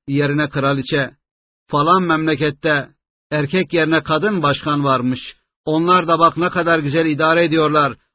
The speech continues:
Onlara da iflah olmaz dersen bu ne menem laftır diyebilirsiniz. İflah ve felahı siz Kur'an ve sünnete göre bir kere daha bakın. Sanırım bana hak vermezseniz de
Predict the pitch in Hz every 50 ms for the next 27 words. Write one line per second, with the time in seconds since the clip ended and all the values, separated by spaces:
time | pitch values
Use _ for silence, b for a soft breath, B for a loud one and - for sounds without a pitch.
0 | _ - 151 151 160 160 170 170 175 175 170 175 165 147 147 175 170 165 160 160
1 | 160 165 170 170 165 147 160 165 165 143 - 175 165 160 151 160 160 156 165 180
2 | 190 190 185 170 170 165 160 156 156 156 151 - 180 165 147 143 151 156 156 143
3 | 151 156 170 160 147 - 143 139 160 180 - - - - - _ _ _ _ _
4 | _ _ _ _ _ _ _ _ _ _ _ - 135 127 - - 139 151 147 135
5 | 131 131 127 - - 123 117 120 117 117 113 135 151 180 190 240 _ _ _ _
6 | _ _ _ _ _ _ _ - - - 151 127 - - - 139 123 120 127 127
7 | 123 120 117 - - 117 113 117 117 - 127 113 104 113 107 110 107 107 135 120
8 | 113 - 127 110 110 107 98 110 110 104 113 107 95 107 104 - - 147 156 170
9 | 156 147 _ _ _ _ _ _ _ - - - 139 131 123 110 95 110 123 139
10 | - - - _ _ _ _ _ _ _ _ _ _ _ _ _ _ - 123 131
11 | 135 156 156 160 165 156 - 147 156 165 170 165 165 170 156 - - 170 180 190
12 | 175 143 - 180 185 208 226 -